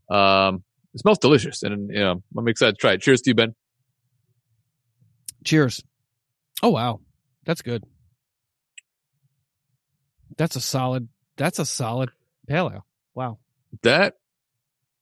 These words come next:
Speaker 1: you know, like they say, you know, you shouldn't judge a book by its cover. <laughs>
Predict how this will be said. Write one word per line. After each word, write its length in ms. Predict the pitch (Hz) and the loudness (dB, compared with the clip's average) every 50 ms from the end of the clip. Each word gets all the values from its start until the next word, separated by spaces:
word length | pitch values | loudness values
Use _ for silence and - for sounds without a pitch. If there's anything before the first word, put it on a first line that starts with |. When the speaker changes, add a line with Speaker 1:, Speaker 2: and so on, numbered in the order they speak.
| _ _ _ _ _ _ _ _ _ _ _ _ _ - | _ _ _ _ _ _ _ _ _ _ _ _ _ 2
Speaker 1:
you 60 | 156 | 4
know, 160 | 160 151 143 131 - - | 4 4 4 2 2 2
like 140 | 139 135 - | 2 4 4
they 100 | 147 135 | 2 2
say, 320 | - - 156 151 151 143 131 - _ _ _ _ _ _ _ _ _ _ _ - - _ _ _ _ _ _ - | 2 4 4 4 4 4 0 -6 _ _ _ _ _ _ _ _ _ _ _ -20 -20 _ _ _ _ _ _ -2
you 80 | 135 123 | 0 2
know, 60 | 120 | 2
you 60 | 120 | 2
shouldn't 320 | 110 - 139 131 - - _ _ | 2 2 0 0 -2 -6 _ _
judge 240 | - - 117 120 117 | 2 2 2 4 4
a 40 | 120 | 0
book 440 | 95 98 _ 117 113 113 - - - - - - _ _ _ _ _ _ _ _ _ _ _ _ _ _ _ _ _ _ | -4 -2 _ 4 4 4 2 -2 -14 -16 -16 -20 _ _ _ _ _ _ _ _ _ _ _ _ _ _ _ _ _ _
by 120 | - - 107 | -2 0 0
its 120 | 101 - - | 0 -2 0
cover. 320 | - 110 101 110 117 110 - - - - _ | 0 0 2 2 0 -2 -4 -14 -20 -20 _
<laughs> 140 | - - | -4 -2